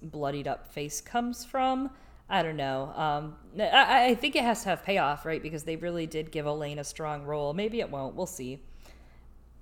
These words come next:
In the trailer, when Lyra and Boreal face off, I watched it a few times, different times, with sound on and off, right?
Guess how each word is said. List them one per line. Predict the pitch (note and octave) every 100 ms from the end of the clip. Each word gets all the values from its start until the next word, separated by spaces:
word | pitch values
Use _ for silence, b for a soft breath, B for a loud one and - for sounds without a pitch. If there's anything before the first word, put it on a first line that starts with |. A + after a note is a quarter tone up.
| - -
In | C#4 D4+ E4+ - G#3+
the | A#3
trailer, | - A3 A3+ B3+ C4
when | A3 F#3
Lyra | F3+ E3+ G3 G3+
and | F3+
Boreal | E3 F3 F#3 F#3+ D#3+
face | F3+ E3 D3+ -
off, | D3 D3+ F3+ -
I | F#3+
watched | F#3+ G3+ -
it | A3+
a |
few | - E3
times, | D#3 C#3+ C3+ C#3 -
different | F#3 E3+ E3
times, | D3 C#3+ C#3 C#3+
with | D#3 D3+
sound | F#3 D#3+ D3+
on | - D3 D3+
and | - C#3 C#3
off, | C3 A#2 - D#3
right? | C#3 C#3+